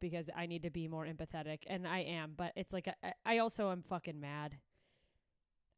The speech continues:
I'm so fucking mad that people just recklessly hurt themselves and everyone around themselves in pursuit of what? Uh,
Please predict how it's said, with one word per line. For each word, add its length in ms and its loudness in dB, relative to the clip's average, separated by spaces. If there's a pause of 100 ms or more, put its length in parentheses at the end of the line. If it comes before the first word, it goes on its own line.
I'm 120 0
so 200 2
fucking 320 -2
mad 300 -2 (580)
that 180 -4 (300)
people 260 0
just 180 -4
recklessly 880 -2 (1040)
hurt 220 2 (140)
themselves 560 0
and 100 -2
everyone 300 0
around 200 0
themselves 460 0 (160)
in 260 -4
pursuit 320 0
of 100 -4
what? 260 -4 (400)
Uh, 140 -4